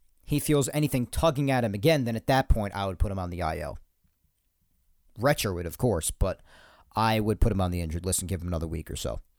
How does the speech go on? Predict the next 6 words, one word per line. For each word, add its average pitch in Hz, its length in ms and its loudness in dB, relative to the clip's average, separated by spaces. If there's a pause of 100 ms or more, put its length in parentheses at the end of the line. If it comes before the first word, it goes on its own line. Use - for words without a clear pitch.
(1040)
It's 147 160 2
basically 208 600 4 (180)
gonna 170 160 4
be 156 140 6
up 160 160 4
to 143 480 2